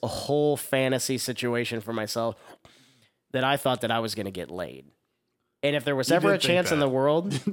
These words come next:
Speaker 2: <laughs>
Speaker 1: there's ever, there, there's a person like me to really fuck it up. So we go up to the porch, or I go up to the porch, and I'm like, "Hey, what's up?" And they immediately find out that I'm drunker than shit. <laughs> Sebastian, you're standing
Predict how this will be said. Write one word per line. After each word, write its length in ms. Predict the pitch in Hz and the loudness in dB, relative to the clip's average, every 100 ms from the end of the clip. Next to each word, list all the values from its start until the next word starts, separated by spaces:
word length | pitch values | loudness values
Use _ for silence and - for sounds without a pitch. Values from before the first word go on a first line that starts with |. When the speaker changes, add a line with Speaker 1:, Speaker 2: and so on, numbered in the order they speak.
| - - | -6 -18
Speaker 2:
<laughs> 200 | _ _ | _ _
Speaker 1:
there's 220 | 139 127 | 0 2
ever, 240 | 147 139 | 2 0
there, 180 | 131 127 | 0 0
there's 280 | 120 131 117 | 0 0 0
a 40 | |
person 360 | 113 139 135 139 | -2 -2 0 0
like 120 | 120 | 0
me 140 | 120 117 | 0 -2
to 80 | 107 | -2
really 300 | 107 104 110 | -6 -6 -6
fuck 380 | - 110 117 | -4 -4 -4
it 80 | 104 | -6
up. 260 | 98 101 - _ _ _ _ _ _ _ | -4 -6 -8 _ _ _ _ _ _ _
So 180 | - 143 | 0 2
we 120 | 143 | 4
go 120 | 180 | 4
up 120 | 180 | 4
to 80 | 180 | 2
the 60 | 160 | 0
porch, 500 | - 139 139 - - _ _ _ _ _ _ _ - - | 2 2 2 0 -4 _ _ _ _ _ _ _ -12 -2
or 80 | |
I 100 | 139 | 0
go 140 | 139 135 | 2 0
up 80 | - | -2
to 80 | |
the 80 | 120 | -6
porch, 300 | - 120 117 | -2 -4 -2
and 60 | 113 | -2
I'm 60 | 113 | -2
like, 140 | 110 - | -4 -2
"Hey, 280 | 180 180 | 2 2
what's 220 | 165 156 160 | 2 0 2
up?" 340 | 160 156 147 | 2 2 0
And 200 | 110 107 - _ | -6 -8 -10 _
they 120 | 117 120 | -2 0
immediately 420 | 117 117 - 110 | 0 -2 -4 -6
find 280 | - 104 92 | -6 -6 -6
out 120 | 95 | -6
that 100 | 90 | -8
I'm 80 | 92 | -8
drunker 360 | 95 90 82 | -8 -10 -8
than 100 | 76 | -8
shit. 420 | - - 120 92 - _ _ _ _ - _ _ _ _ _ _ | -4 -2 -2 -4 -10 _ _ _ _ -20 _ _ _ _ _ _
<laughs> 2500 | 175 - 160 - 170 175 147 143 143 196 - 220 - 160 135 202 202 202 - - - 220 - 226 180 | -2 0 -2 -4 -2 -4 -4 -8 0 0 2 2 2 0 4 4 4 0 -6 -6 2 2 4 2 4
Sebastian, 640 | 240 226 214 220 220 202 | 0 4 4 4 0 0
you're 140 | 196 | 0
standing 520 | 214 - 190 175 165 | 0 0 2 4 2